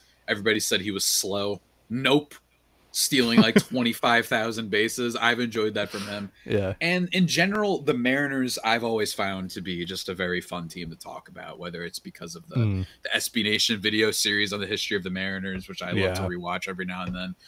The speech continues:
Speaker 1: which is fantastic stuff. Everybody should go check that out. Um, but I'm wondering, my big question for you, and it's not necessarily about a specific player, but it's just, do you think that the hype or the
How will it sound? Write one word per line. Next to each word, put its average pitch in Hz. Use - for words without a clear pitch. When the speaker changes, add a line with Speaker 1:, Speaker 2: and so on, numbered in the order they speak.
Speaker 1:
which -
is -
fantastic 98
stuff. 90
Everybody 90
should 87
go 90
check -
that 95
out. 92
Um, 95
but 127
I'm 135
wondering, 123
my 120
big 139
question 135
for -
you, 87
and 135
it's 131
not 170
necessarily 170
about 135
a 117
specific 110
player, 151
but 104
it's 101
just, -
do 139
you 226
think 202
that 151
the 110
hype 147
or 123
the 107